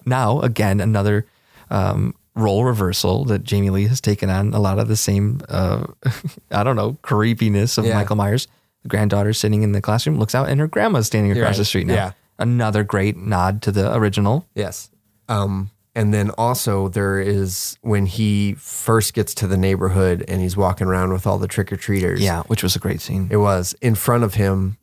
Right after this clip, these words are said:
Speaker 2: three kids
Speaker 1: Yeah.
Speaker 2: had on
Speaker 1: Season
Speaker 2: the
Speaker 1: of the
Speaker 2: Season
Speaker 1: Witch.
Speaker 2: of the Witch
Speaker 1: Yes,
Speaker 2: mask.
Speaker 1: I love that.
Speaker 2: Which I was just, uh, I just watched Halloween and I don't remember seeing it, so maybe it was in,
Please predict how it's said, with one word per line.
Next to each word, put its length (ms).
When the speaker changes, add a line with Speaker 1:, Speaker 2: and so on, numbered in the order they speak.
Speaker 2:
three 380
kids 600
Speaker 1:
Yeah. 220
Speaker 2:
had 120
on 480
Speaker 1:
Season 260
Speaker 2:
the 80
Speaker 1:
of 40
the 60
Speaker 2:
Season 100
Speaker 1:
Witch. 220
Speaker 2:
of 60
the 60
Witch 180
Speaker 1:
Yes, 120
Speaker 2:
mask. 100
Speaker 1:
I 40
love 260
that. 320
Speaker 2:
Which 580
I 140
was 120
just, 380
uh, 400
I 60
just 240
watched 280
Halloween 500
and 160
I 80
don't 220
remember 380
seeing 320
it, 120
so 140
maybe 420
it 180
was 420
in, 220